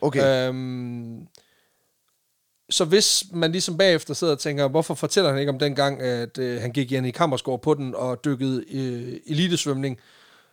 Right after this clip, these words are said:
Speaker 2: øh, for at komme over sin dybt alkoholiserede far?" Øh, s-,
Speaker 1: <laughs>
Speaker 2: så, øh, s-, så kan jeg bare sige, det er, det er der ked af. Eller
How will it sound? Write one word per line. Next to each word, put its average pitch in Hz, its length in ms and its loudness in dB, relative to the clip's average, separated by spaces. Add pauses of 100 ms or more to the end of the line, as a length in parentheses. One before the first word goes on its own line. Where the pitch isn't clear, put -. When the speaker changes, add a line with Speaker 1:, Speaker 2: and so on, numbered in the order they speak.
(120)
Speaker 2:
øh, 127 240 -2
for 151 120 2
at 139 60 2
komme 151 160 4
over 139 120 4
sin 135 200 -10
dybt 151 140 -6
alkoholiserede 135 440 0
far?" 120 300 -4 (520)
Øh, 135 260 -2 (160)
s-, - 180 6 (140)
Speaker 1:
<laughs> - 220 0
Speaker 2:
så, 175 220 10
øh, 139 360 4 (400)
s-, - 420 -6
så 160 100 0
kan - 100 -2
jeg 156 60 4
bare 143 140 4
sige, 143 160 -2
det 156 180 2
er, 139 40 4
det 151 120 -2
er 151 40 2
der 143 80 0
ked 190 220 6
af. 151 160 6
Eller 127 360 0